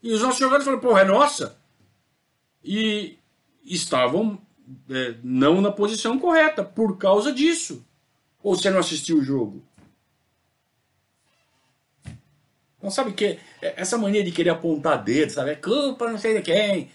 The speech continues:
é inaceitável. Não é inaceitável, cara. Inaceitável é, é falta de vontade. Inaceitável é, sabe, é, é andar em campo. Isso é inaceitável.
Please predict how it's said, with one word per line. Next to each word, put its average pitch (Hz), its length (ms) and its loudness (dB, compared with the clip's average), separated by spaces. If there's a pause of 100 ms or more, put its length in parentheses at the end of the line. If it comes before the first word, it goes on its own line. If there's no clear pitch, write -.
é 214 220 0
inaceitável. 214 1120 4 (120)
Não 262 440 -4
é 349 120 0
inaceitável, 269 680 -2
cara. 139 160 -8
Inaceitável 190 680 -8
é, 294 240 0 (220)
é 190 80 -12
falta 170 260 -2
de 147 80 -6
vontade. 135 1000 -2 (220)
Inaceitável 156 880 -2
é, 165 240 0
sabe, 143 460 -6 (480)
é, 123 460 -2
é - 20 0
andar 139 380 2
em 147 100 -6
campo. 131 420 -4
Isso 262 200 -8
é 220 40 -2
inaceitável. 117 720 -2